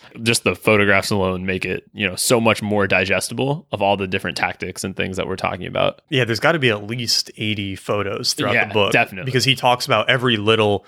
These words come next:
Speaker 2: iteration
Speaker 1: This is a
Speaker 2: on
Speaker 1: book where I truly felt like I got, like, the value of the book, for sure,
Speaker 2: Yeah.
Speaker 1: out of it. Like, in, just in terms of immediate takeaways, it was like, okay, yeah, you gave me the photos, you gave me this information, very digestible format. Like, it,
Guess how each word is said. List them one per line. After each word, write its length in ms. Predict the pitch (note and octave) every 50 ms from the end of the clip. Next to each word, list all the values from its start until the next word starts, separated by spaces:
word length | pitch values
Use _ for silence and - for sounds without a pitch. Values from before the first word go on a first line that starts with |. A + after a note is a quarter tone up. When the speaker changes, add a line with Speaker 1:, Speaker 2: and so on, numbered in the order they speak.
| - _ -
Speaker 2:
iteration 640 | - A#2+ A2+ G#2+ G#2+ G2+ G#2 G#2 - - B2+ G#2+ G#2
Speaker 1:
This 120 | D#3 F#3+
is 100 | C#4 D#4
a 80 | G4 -
Speaker 2:
on 60 | -
Speaker 1:
book 220 | - E3 F3+ - E3
where 80 | C#3
I 60 | A#2+
truly 600 | A2+ - - - - - C#3 C#3 D3+ E3+ E3+ D3
felt 220 | A#2 - D#3+ D3+ B2
like 100 | A#2 A#2+
I 60 | A#2+
got, 180 | A2+ A2+ G#2 F#2+ F#2 - -
like, 200 | A#2 A2 - -
the 80 | A2+ G#2+
value 420 | G#2 G#2 G2+ G2+ G#2 G#2 G2+ G2+
of 140 | G2 G#2 G#2
the 40 | G2
book, 380 | F#2+ F#2+ F2+ - _ - - _ _
for 180 | - B2 A2+
sure, 400 | - - - A#2 F#2+ F#2 G#2 - _ _ -
Speaker 2:
Yeah. 80 | A#2 G#2
Speaker 1:
out 160 | G#2+ A2+ A2+ G#2
of 120 | F#2+ F#2+
it. 100 | - -
Like, 200 | A#2+ C3 B2 C3+
in, 120 | C#3+ C3
just 220 | A#2+ E3 F#3+ F#3 A#3
in 80 | F3+
terms 180 | D#3+ F#3 E3+ D3
of 60 | C3+ C3
immediate 460 | A#2 A2 A2+ A#2+ B2 B2 A#2 - -
takeaways, 600 | A2+ G#2+ G#2 - C3 C3+ D#3 F3+ G3 G3+ - - _ _ _ _ -
it 100 | C3 B2
was 180 | A#2+ B2+ A#2 G#2+
like, 300 | A#2+ A2+ A2 - - _ -
okay, 220 | B2 - C3+ D3+
yeah, 60 | E3+
you 160 | C#3+ A2 G#2+ G2+
gave 180 | A2 A2 A2
me 80 | A#2+ B2
the 80 | B2
photos, 480 | B2 - B2+ A#2+ A#2 A#2+ A#2+ A#2+ A2+ G#2+
you 120 | G#2+ G2 G#2 _ -
gave 180 | - A2+ A2
me 80 | A2+ A#2
this 140 | A#2+ A#2+ -
information, 500 | B2+ B2 - B2+ A#2 A2+ A2+ - A2 G2
very 220 | G#2 G#2 G#2 G#2+
digestible 580 | G#2+ A#2 A#2 A#2 A2+ B2 A#2+ - - C3 C3 C3+
format. 460 | C3 - B2 A2 G#2+ G#2+ G#2 G#2 -
Like, 140 | A2+ A#2 C3
it, 120 | D3+ -